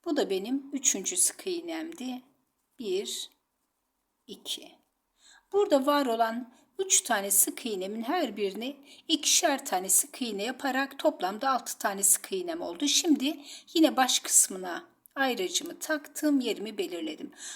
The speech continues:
Bundan sonra yapacağım şey her bir sık iğnenin tepesine sadece bir tane sık iğne yaparak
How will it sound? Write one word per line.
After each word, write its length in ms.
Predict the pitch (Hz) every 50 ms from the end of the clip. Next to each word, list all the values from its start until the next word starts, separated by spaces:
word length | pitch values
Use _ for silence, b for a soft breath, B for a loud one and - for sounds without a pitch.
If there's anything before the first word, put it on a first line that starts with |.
| B B B
Bundan 320 | 415 440 453 440 466 453
sonra 320 | 403 - - 262 247 240 247
yapacağım 640 | 311 359 349 - 285 233 - - 214 202 202 202
şey 440 | 196 - - 254 269 302 311 302 B B B B B B B B
her 640 | - - 392 427 427 440 427 370 311 262 - 269
bir 460 | 285 302 269 196 - - - - - - _ _ _ _ _ _ _ -
sık 360 | - - - 392 - - 285
iğnenin 380 | 247 233 214 202 196 196 196
tepesine 920 | 190 - - 285 285 302 311 311 - - - 320 311 320 311 311 320 311 - - - _ _ _ _ _ _
sadece 1120 | - - - - 440 466 466 453 403 302 208 247 254 233 - - 285 302 339 349 339 - - _ _ _ _ _ _ _ _ -
bir 300 | 427 453 392 294 - -
tane 380 | - - 202 202 196 190 190
sık 360 | 185 - - - 320 - - -
iğne 280 | 285 277 269 269 269
yaparak 880 | 269 277 330 320 330 - 285 269 277 285 339 381 - - - - -